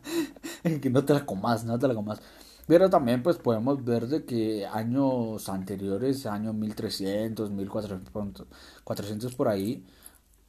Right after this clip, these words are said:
eh, pues, se utilizaba por otras culturas, se ponían velas, se ponían velas en los árboles para esta festividad. Y, eh, también se usan guinaldas y pulmón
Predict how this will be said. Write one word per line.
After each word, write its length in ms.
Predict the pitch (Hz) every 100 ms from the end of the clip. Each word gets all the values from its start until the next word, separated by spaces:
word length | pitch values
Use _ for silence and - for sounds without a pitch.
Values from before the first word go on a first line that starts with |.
| _
eh, 560 | 120 117 110 110 113 113
pues, 140 | 127 120
se 60 |
utilizaba 640 | 117 123 113 - 113 131 131
por 240 | 110 -
otras 440 | - 113 - 135 131
culturas, 840 | - 101 95 - 113 117 127 147 - - - - -
se 140 | - 120
ponían 500 | 113 107 113 117 113
velas, 380 | 117 117 92 - -
se 120 | - 101
ponían 460 | 104 104 110 110
velas 460 | 104 104 113 123 - 107
en 100 | 98
los 220 | 92 -
árboles 600 | 120 - 98 95 - - _ _ _ _ _
para 160 | 101 92
esta 220 | 92 110
festividad. 680 | 107 98 95 92 95 110 92 - - - - - _ _
Y, 440 | 151 151 170 208 -
eh, 600 | 131 117 110 110 110 107
también 260 | 117 117 117
se 100 | 139
usan 400 | 131 143 139 127
guinaldas 680 | 117 104 110 139 143 135 120
y 140 | 107
pulmón 680 | - 113 104 101 107 101